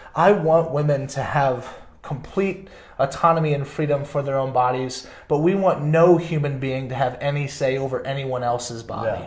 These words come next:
Speaker 1: right? Um, and so in that sense, since the scriptures and we believe science says this is a separate
Speaker 2: Yeah.
Speaker 1: body, a separate human, um, then that choice cannot be
Speaker 2: Yeah.
Speaker 1: just left to, to any one
Speaker 2: No,
Speaker 1: individual
Speaker 2: yeah,
Speaker 1: anyways.
Speaker 2: that's helpful.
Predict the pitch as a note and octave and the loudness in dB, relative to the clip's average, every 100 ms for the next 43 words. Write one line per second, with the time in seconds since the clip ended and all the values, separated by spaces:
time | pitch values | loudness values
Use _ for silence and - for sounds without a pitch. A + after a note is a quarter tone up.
0 | - B2 B2+ - - - - - C#3 C3+ | -10 -6 -4 -6 -12 -18 -8 0 4 4
1 | C3+ B2+ A#2+ C3 C3+ - C#3+ C3+ C3 B2 | 0 -4 -8 -6 -4 -2 2 4 4 0
2 | C#3+ C#3+ - G3 F#3 - - - - F3 | 0 -2 -2 -2 -2 -4 -8 -6 -4 0
3 | F3+ F3 C#3+ C3 - F#3 F3+ E3 D3 C#3 | -2 -2 -4 -4 -2 -2 -2 -4 -2 -2
4 | D3 D#3 C#3+ C3+ B2 C#3+ C3+ C3 B2+ - | 0 0 -2 -4 -2 0 0 0 -4 -6
5 | - C3 B2 A#2+ - - _ - _ - | -2 0 0 -2 -8 -12 _ -20 _ -2
6 | D3+ D3+ C3+ B2 - D3+ D3 C3+ - B2 | 0 0 -4 -4 0 0 0 -4 -2 -2
7 | A#2+ - - - - B2+ - A#2 - A2+ | -2 -4 -12 -14 -8 -6 -6 -10 -10 -12
8 | A2+ A2+ - - - - - - C3 B2 | -12 -14 -14 -18 -20 -20 -16 -6 -4 -2
9 | A#2+ C3 B2 B2 - B2 A#2+ - B2+ A2+ | -4 -6 -2 -4 -4 -4 -4 -8 -10 -8
10 | F#2 B2 A2+ A#2+ G2+ A2 A2 A#2 - - | -8 -8 -10 -8 -2 -2 -4 -12 -14 -14
11 | - - A#2+ B2 B2+ - A#2+ A#2 A2+ - | -14 -8 -6 -6 -8 -12 -12 -12 -12 -12
12 | A#2 G#2+ G#2+ G#2+ G2+ - G#2+ - G2+ - | -10 -6 -4 -2 -4 -6 -6 -4 -6 -6
13 | F#2 | -12